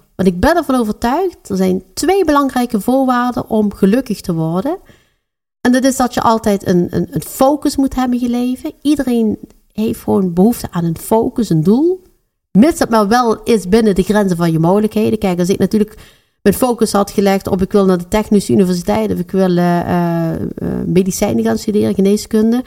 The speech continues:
Ja, dat kan gewoon niet als je stekenblind bent. Daar moet je reëel in zijn. Dus je moet altijd op zoek gaan naar doelen binnen de grenzen van je mogelijkheden.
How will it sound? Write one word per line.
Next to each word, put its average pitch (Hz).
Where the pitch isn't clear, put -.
Ja, -
dat 180
kan 190
gewoon 170
niet 160
als 156
je 170
stekenblind 156
bent. 156
Daar 175
moet 196
je 208
reëel 180
in 151
zijn. 147
Dus 175
je -
moet 214
altijd 311
op 233
zoek -
gaan 254
naar 156
doelen 233
binnen 208
de 180
grenzen 180
van 165
je 160
mogelijkheden. 240